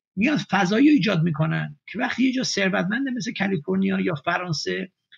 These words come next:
حالا سر و صدا بلند می‌شه، اونجا جلیقه سبزا میان تو خیابون، درگیری‌ها بالا می‌گیره، ولی یه جا مثل سریلانکا یا افریقا نمیتونن تحمل کنن، برای اینکه فقیره.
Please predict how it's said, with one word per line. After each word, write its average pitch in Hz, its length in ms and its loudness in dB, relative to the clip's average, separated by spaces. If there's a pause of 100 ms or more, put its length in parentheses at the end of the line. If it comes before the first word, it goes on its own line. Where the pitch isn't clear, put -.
(100)
حالا 190 180 -2
سر 170 260 0
و - 20 2
صدا 165 300 2
بلند 165 360 2
می‌شه، 180 220 -2
اونجا 175 420 0
جلیقه 143 340 2
سبزا 143 400 0
میان 170 220 0
تو 156 120 -6
خیابون، 156 420 0
درگیری‌ها 143 500 0
بالا 185 220 -2
می‌گیره، 185 440 -4 (380)
ولی 196 180 -2
یه 220 180 0
جا 202 120 -2
مثل 175 220 -2
سریلانکا 190 540 0
یا 214 200 -2
افریقا 190 340 0
نمیتونن 277 580 2
تحمل 180 380 4
کنن، 143 360 -2
برای 180 200 -8
اینکه - 240 -8 (140)
فقیره. 196 640 0